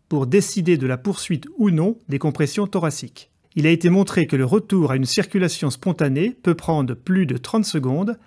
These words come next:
après le début des compressions thoraciques. On cesse les compressions thoraciques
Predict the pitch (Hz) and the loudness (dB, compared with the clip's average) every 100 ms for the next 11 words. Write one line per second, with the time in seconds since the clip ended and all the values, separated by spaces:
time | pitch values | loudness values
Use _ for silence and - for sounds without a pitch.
0 | _ - 156 - 160 139 135 143 156 123 | _ -4 -4 0 0 2 2 2 0 -4
1 | 127 139 135 - 185 170 143 - 127 - | -4 -2 -2 -4 -4 -2 -4 -6 -16 -20
2 | _ _ _ - 123 - 214 - 185 175 | _ _ _ -6 -4 2 2 2 0 0
3 | 165 160 170 156 147 143 - 196 233 - | 0 0 0 -2 0 -2 -2 -4 -4 -12